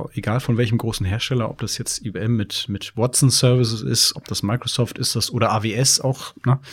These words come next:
auch die bieten ja schon, äh, Services an, ob das jetzt irgendwie Bilderkennung ist. Aber der Punkt ist ja tatsächlich eine Lösung, eine fertige Lösung zu, da, schon da fertigzustellen. Also, ähm, Seam ist, glaub ich, ein gutes Beispiel zu erkennen, okay,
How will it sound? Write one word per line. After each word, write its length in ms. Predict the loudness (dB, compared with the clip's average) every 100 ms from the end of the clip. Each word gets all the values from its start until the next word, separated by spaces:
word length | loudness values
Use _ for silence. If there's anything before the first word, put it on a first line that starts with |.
| -16 -16 -12
auch 100 | -6
die 140 | 0 2
bieten 240 | 4 4
ja 120 | 2
schon, 360 | 4 2 2 2
äh, 220 | 2 2
Services 500 | 4 4 4 0 0
an, 220 | 0 -2
ob 80 | -2
das 180 | -8 -8
jetzt 180 | -6 -4
irgendwie 160 | -4 -2
Bilderkennung 580 | -2 -4 -4 -4 -4
ist. 300 | -4 -6 -6 _ _ -16 -16 -16 -8
Aber 140 | -2 0
der 80 | 2
Punkt 320 | 6 6 6
ist 140 | 4
ja 100 | 2
tatsächlich 540 | 2 -2 -2 0 -2 -2
eine 100 | 0
Lösung, 320 | 0 2 0
eine 80 | 0
fertige 300 | 0 0 0
Lösung 320 | -2 -4 -6
zu, 200 | -8 -6
da, 320 | -2 -2 -2
schon 160 | -2 0
da 140 | 0 -4
fertigzustellen. 720 | -2 0 0 -4 -8 -6 -6
Also, 200 | -6 -6
ähm, 360 | -4 -2 -2 -2
Seam 280 | -2 2 2
ist, 140 | 0
glaub 120 | -4
ich, 60 | -4
ein 80 | -2
gutes 240 | -2 -2
Beispiel 340 | -6 -8 -8 -8
zu 140 | -8
erkennen, 400 | -8 -4 -4 -4
okay, 260 | -8 -12